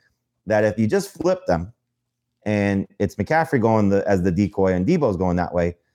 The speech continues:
that this is gonna be those easy catches for Deebo and he gets the ball, you know, going that way. So there's gonna be, you know, without saying it, you know, it's not Kyle Shanahan having to say, "Th-, we have to get Deebo going. We have to get Kittle going." There's gonna be a squeaky wheel type of game here for one of those two guys. One of them is going to have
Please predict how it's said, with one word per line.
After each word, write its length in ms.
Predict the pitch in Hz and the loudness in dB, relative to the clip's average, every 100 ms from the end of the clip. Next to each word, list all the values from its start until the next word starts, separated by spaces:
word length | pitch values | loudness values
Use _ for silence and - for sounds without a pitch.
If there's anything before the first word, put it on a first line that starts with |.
| _ - | _ -4
that 160 | 98 - | -2 0
this 180 | 120 | 0
is 140 | 117 95 | -2 0
gonna 200 | 113 104 | 0 2
be 140 | 107 | 2
those 240 | 98 104 104 | 2 2 0
easy 180 | 92 | 0
catches 380 | 82 110 101 85 | 0 -2 -2 -8
for 100 | - | -6
Deebo 260 | 87 95 87 | -2 0 0
and 100 | 87 | 0
he 60 | |
gets 220 | 85 87 - | -2 -4 -4
the 80 | |
ball, 300 | 78 85 80 87 | 0 2 0 -2
you 60 | |
know, 100 | 95 | -6
going 200 | 80 85 | -4 -8
that 120 | 78 73 | -10 -14
way. 80 | |
So 140 | 82 123 | -8 -4
there's 220 | 170 220 | -2 -2
gonna 160 | 226 165 | -2 -2
be, 180 | 147 | -2
you 140 | 123 127 | -2 0
know, 140 | 107 | 0
without 400 | 104 131 151 - | 0 -2 -4 -6
saying 380 | - 120 131 170 | -4 -2 -2 -2
it, 300 | 214 - - _ _ _ _ - | -4 -8 -18 _ _ _ _ -6
you 80 | 120 | -2
know, 100 | 117 | 0
it's 80 | |
not 200 | 143 139 | 0 0
Kyle 180 | 147 127 | 0 -2
Shanahan 300 | 113 123 123 | 0 0 2
having 160 | 120 113 | 2 0
to 80 | 107 | 0
say, 460 | 117 110 107 101 _ _ _ _ _ _ - 95 | 0 2 0 -4 _ _ _ _ _ _ -6 -2
"Th-, 180 | 147 | 0
we 120 | 139 143 | 0 0
have 100 | 123 | 2
to 60 | |
get 160 | 123 117 | 0 2
Deebo 260 | 113 104 95 | 2 2 2
going. 160 | 85 | 0
We 60 | 85 | 0
have 120 | 110 95 | 0 0
to 60 | |
get 140 | 104 - | -2 0
Kittle 180 | 95 | 0
going." 240 | 80 71 92 | 0 -4 -2
There's 220 | 147 190 | -2 0
gonna 180 | 202 151 | 0 0
be 180 | 165 147 | 2 0
a 60 | |
squeaky 360 | 120 151 117 117 | 0 -2 0 0
wheel 220 | 123 113 | 2 0
type 260 | 104 113 104 | 0 0 0
of 140 | 80 | 0
game 240 | 107 113 98 | 0 0 -2
here 160 | 82 | -4
for 100 | 87 | -4
one 160 | 92 98 | -2 0
of 60 | |
those 140 | 85 82 | -2 -4
two 120 | 87 | -4
guys. 240 | 73 65 - | -6 -6 -4
One 200 | 123 175 | -2 0
of 60 | |
them 140 | 160 135 | 2 2
is 60 | 117 | 0
going 240 | 117 110 | 0 0
to 60 | 101 | 0
have 360 | 104 95 85 | 2 0 -2